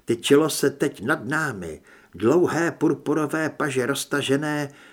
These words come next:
na šesti prstých rukou nechty velikosti stejkového nože. Postava měla ženské tvary,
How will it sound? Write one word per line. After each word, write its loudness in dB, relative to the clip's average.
na -2
šesti 0
prstých -4
rukou 0
nechty -2
velikosti -2
stejkového -8
nože. -8
Postava 2
měla 0
ženské 0
tvary, -2